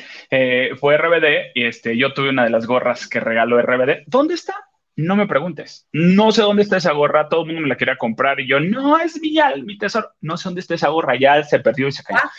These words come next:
Speaker 2: la hubieras
Speaker 1: Por
Speaker 2: vendido
Speaker 1: estar
Speaker 2: y
Speaker 1: hasta el
Speaker 2: algo hubiéramos hecho con ese dinero, pero no, hasta la
Speaker 1: Sí,
Speaker 2: gorra
Speaker 1: sí,
Speaker 2: perdiste.
Speaker 1: fíjate.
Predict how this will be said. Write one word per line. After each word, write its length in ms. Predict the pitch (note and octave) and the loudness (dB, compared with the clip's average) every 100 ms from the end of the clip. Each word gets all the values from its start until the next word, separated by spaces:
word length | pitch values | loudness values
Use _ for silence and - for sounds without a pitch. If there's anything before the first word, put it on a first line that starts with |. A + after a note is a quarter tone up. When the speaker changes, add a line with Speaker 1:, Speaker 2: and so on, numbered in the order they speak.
| - - A#3 | -20 -6 2
Speaker 2:
la 100 | A#3 | 4
hubieras 240 | C4+ E4 | 4 4
Speaker 1:
Por 180 | D4+ B3+ | 2 0
Speaker 2:
vendido 200 | C4 C#4 | 2 -2
Speaker 1:
estar 40 | |
Speaker 2:
y 40 | G3+ | 0
Speaker 1:
hasta 140 | - | 0
el 80 | A#3+ A#3+ A#3+ G#3+ A3+ | 0 -2 -2 2 2
Speaker 2:
algo 260 | D#4+ F4 | 2 2
hubiéramos 340 | F#4+ F4 F4+ D#4 | 4 4 2 -2
hecho 220 | D4+ G4+ | -6 -4
con 120 | C#4 | -2
ese 200 | D4 F4 | -2 -2
dinero, 360 | D#4 C4+ D#4 E4 | -2 -2 -2 -2
pero 140 | F4 D#4+ | -4 -4
no, 500 | F#4 A#4 - - C#4 | -6 -8 -12 -10 -8
hasta 260 | D4+ C#4+ C4+ | -4 -2 0
la 80 | - | 2
Speaker 1:
Sí, 40 | |
Speaker 2:
gorra 160 | F4+ G#4+ | 2 2
Speaker 1:
sí, 140 | G#4+ | 2
Speaker 2:
perdiste. 260 | D#4 F4 A3+ | 2 4 2
Speaker 1:
fíjate. 420 | A3 G#3+ E3+ | 0 -4 -8